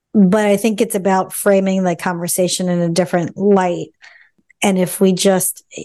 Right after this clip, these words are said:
you know, I'll, I'll give you an example. I went to a, a conference, family office conference in Atlanta a couple weeks ago, and there was a workshop. It was a women in wealth workshop, but talking about sort of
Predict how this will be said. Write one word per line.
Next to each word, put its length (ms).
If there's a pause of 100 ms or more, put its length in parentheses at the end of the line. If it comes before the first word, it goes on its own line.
(140)
you 160
know, 280 (360)
I'll, 160
I'll 100
give 140
you 60
an 60
example. 300
I 60
went 200
to 120
a, 320
a 40
conference, 720
family 200
office 260
conference 600
in 160
Atlanta 400
a 20
couple 220
weeks 200
ago, 200 (460)
and 300
there 80
was 100
a 60
workshop. 640 (680)
It 60
was 100
a 60
women 240
in 100
wealth 280
workshop, 420
but 140 (160)
talking 300
about 220
sort 200
of 160